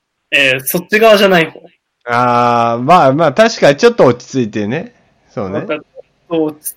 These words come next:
Speaker 1: 着いたところに。
Speaker 2: 確かに目黒かもしんない。六本木も近いし、みたいな感じ？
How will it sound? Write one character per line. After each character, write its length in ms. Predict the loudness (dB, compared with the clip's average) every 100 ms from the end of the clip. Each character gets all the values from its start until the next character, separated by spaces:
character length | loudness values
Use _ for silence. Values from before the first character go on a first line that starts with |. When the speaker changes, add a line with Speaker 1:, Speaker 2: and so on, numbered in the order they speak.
| _
Speaker 1:
着 140 | -4 -4
い 80 |
た 160 | -8 -14
と 100 | -12
こ 160 | -4 -2
ろ 140 | -2
に。 360 | -2 -6 -8 -10 -2
Speaker 2:
確 240 | -2 0
か 100 | -2
に 140 | 0 0
目 220 | 0 0
黒 240 | 0 0
か 120 | -2
も 140 | -4 -6
し 160 | -10
ん 80 | -12
な 140 | -12 -16
い。 180 | -16 -4
六 320 | -2 -2 -2
本 260 | 0 0
木 120 | -2 -2
も 180 | -2
近 400 | -2 -4 0 4
い 100 | 2
し、 500 | 0 -8 -4 -2 -2
み 180 | -2 -4
た 140 | -6 -8
い 20 |
な 60 |
感 180 | -8 -8
じ？ 200 | -10 -12